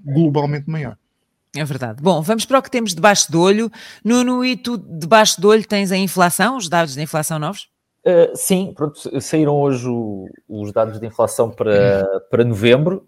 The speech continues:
Speaker 3: eh, o-, esta manhã, e são bastante surpreendentes, quer dizer, já havia alguns sinais que era isso que ia acontecer,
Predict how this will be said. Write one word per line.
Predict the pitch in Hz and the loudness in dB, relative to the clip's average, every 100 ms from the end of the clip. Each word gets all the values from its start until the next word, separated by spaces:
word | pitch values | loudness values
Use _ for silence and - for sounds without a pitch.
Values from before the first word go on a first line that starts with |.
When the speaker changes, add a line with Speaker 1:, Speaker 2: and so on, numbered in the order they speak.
| - | -8
Speaker 3:
eh, | 110 104 104 101 101 | -4 -2 -2 -2 -4
o-, | 110 117 | -6 -4
esta | 117 - 113 | -4 -2 -4
manhã, | 110 107 110 127 - | -2 -2 -2 -4 -8
e | 151 139 143 151 147 | -4 0 2 0 -2
são | - - 156 156 165 156 139 | -2 0 0 0 -6 -6 -6
bastante | 156 170 147 | -6 -6 -10
surpreendentes, | - - 151 165 165 165 208 - | -10 -8 -4 -2 0 2 0 -4
quer | 147 | -8
dizer, | 127 | -4
já | 120 | 0
havia | 131 143 | 0 0
alguns | 139 139 | -2 -6
sinais | - 135 127 | -10 -10 -12
que | - 123 | -10 -6
era | 120 | -4
isso | 123 - | -6 -8
que | |
ia | 123 | -10
acontecer, | - 123 - 139 160 | -10 -16 -6 -4 -4